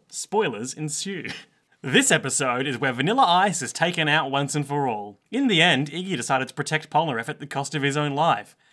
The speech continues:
And even if his death is a sad one, one can still feel some satisfaction at seeing this duo triumph over such a fearsome opponent. They've done quite a feat.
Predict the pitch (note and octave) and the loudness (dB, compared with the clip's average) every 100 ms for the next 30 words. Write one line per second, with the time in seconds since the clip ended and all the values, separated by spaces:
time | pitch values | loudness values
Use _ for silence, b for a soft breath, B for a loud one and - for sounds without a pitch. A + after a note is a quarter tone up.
0 | b C3 C#3 D#3 D#3 D#3 D#3 A#2+ D3 D#3+ | b -2 0 0 0 -2 -4 -2 -2 -2
1 | D#3 D3 E3 E3+ E3 C3+ B2 C3+ - B | -4 -2 2 4 4 2 0 -2 -6 B
2 | B B B2+ C3 B2 - D#3 E3+ E3+ D#3+ | B B -4 -4 -6 -6 -4 -4 -2 -2
3 | D#3+ D3+ D3 D3+ D3 D3 D3 F3+ F#3 - | -2 0 4 2 4 0 0 -8 -8 -2
4 | D3 D3 C#3 C3 - C#3+ D3 D3+ D3 C#3 | 0 0 -2 -6 -4 -2 0 -2 -2 0
5 | D3 E3+ C#3+ A#2 A2+ C#3 A#2+ - D3 D3+ | 2 2 -2 -8 -6 -10 -10 -8 -2 -2
6 | E3 E3 D3 B2 G#2 G#2+ - b b - | -2 -2 -2 -2 -4 -12 -18 b b -6
7 | G3+ A3 A2 D3 F3 B2+ B2+ B2+ B2+ A2+ | -4 -2 0 0 0 -4 -4 -2 -4 -8
8 | D3 D3 A2+ - | -8 -8 -8 -12